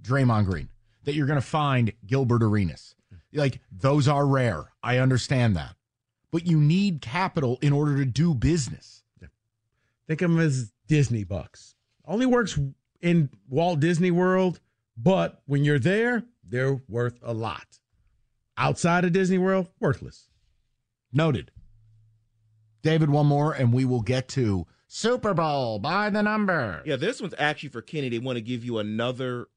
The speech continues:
Speaker 3: option to watch. He said, "When you watch Office Space, then watch Half Baked."
Speaker 1: You've never seen Half Baked?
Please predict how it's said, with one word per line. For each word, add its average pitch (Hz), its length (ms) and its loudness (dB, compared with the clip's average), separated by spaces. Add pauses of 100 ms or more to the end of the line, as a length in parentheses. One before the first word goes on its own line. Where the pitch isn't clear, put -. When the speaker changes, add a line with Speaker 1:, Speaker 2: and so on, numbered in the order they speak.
Speaker 3:
option 127 400 -8
to 104 60 -8
watch. 113 300 -4
He 135 80 -12
said, 117 200 -10
"When 120 120 -6
you 127 240 -2 (320)
watch 139 480 -4
Office 143 360 -6
Space, 151 420 -6
then 139 280 -4
watch 127 340 -4
Half 120 440 -8
Baked." - 240 -8 (1400)
Speaker 1:
You've 151 140 2
never 185 220 2
seen 185 180 2
Half 170 240 2
Baked? 95 340 -6